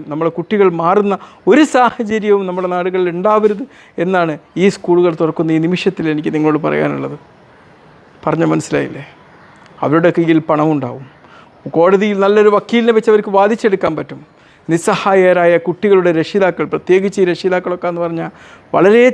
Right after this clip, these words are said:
ചെറിയൊരു വരുമാനത്തിൽ ജീവിച്ചു പോകുന്നവരായിരിക്കും, കുടുംബത്തിൽ പ്രശ്നങ്ങളുള്ളവരായിരിക്കും.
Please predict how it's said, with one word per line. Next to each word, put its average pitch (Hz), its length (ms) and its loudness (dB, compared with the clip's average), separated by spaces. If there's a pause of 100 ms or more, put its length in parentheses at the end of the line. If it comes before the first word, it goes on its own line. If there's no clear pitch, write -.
ചെറിയൊരു 240 560 2
വരുമാനത്തിൽ 214 520 0
ജീവിച്ചു 214 260 -4
പോകുന്നവരായിരിക്കും, 170 600 0 (300)
കുടുംബത്തിൽ 220 500 2
പ്രശ്നങ്ങളുള്ളവരായിരിക്കും. 196 1120 0